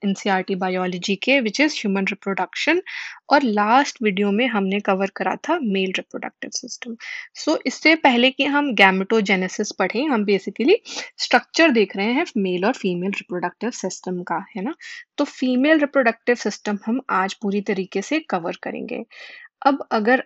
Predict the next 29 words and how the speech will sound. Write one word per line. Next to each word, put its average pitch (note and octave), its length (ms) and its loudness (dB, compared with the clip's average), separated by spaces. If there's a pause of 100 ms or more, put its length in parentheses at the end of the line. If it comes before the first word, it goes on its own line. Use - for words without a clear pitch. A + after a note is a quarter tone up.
हम C4+ 160 0
फीमेल G#3+ 460 0
रिप्रोडक्टिव A3 560 -2
सिस्टम G#3+ 500 -4
की A#3+ 180 -2
बात F3+ 320 -2
करें, D4+ 320 0 (440)
तो D4 260 0
इसमें C#4 480 2 (140)
अलग-अलग B3 760 4
पार्ट्स G3 340 6
होते F#3+ 260 -6
हैं, G3 180 -8 (100)
है G#3+ 60 -2
ना? E4 140 -2 (360)
तो D#4+ 100 2
पहला A#3 600 6
तो C#4+ 140 -2
जो C#4 120 0
है C#4+ 160 0 (120)
पार्ट A3+ 320 2
होता G3+ 240 -2
है, A3 180 -2
वो A3+ 140 -4
होता G#3+ 220 -2
है G#3+ 220 -6 (100)
एक B3 180 -8 (180)
pair A3+ 540 4
of F#4 200 2